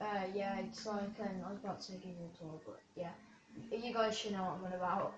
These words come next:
It's by that mini pillar. And guys, I found out this.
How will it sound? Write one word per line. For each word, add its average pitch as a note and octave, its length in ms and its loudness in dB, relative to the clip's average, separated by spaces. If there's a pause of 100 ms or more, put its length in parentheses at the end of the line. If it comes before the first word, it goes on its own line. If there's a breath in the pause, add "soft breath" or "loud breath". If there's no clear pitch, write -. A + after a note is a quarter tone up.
It's G#3+ 320 -4
by F#3+ 360 0
that F3+ 300 2
mini F#3+ 240 -4
pillar. F3 240 -2 (400 loud breath)
And B3+ 140 6
guys, G3+ 560 10 (100)
I B3 240 12
found B3+ 240 8
out A#3+ 160 8
this. A#3+ 240 -6